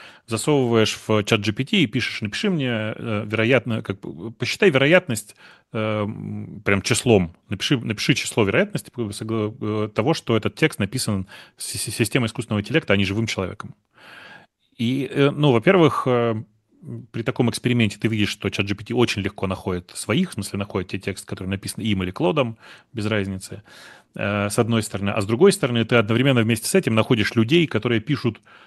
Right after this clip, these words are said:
ну, в жизни пишут и разговаривают реально, как чат Джи Пи Ти.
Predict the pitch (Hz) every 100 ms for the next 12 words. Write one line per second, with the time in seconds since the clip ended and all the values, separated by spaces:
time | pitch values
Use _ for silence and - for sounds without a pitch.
0 | _ 127 139 131 - _ - 120 110 120
1 | 165 110 104 156 151 117 104 95 110 156
2 | 131 101 92 104 113 92 - 92 95 90
3 | 90 92 -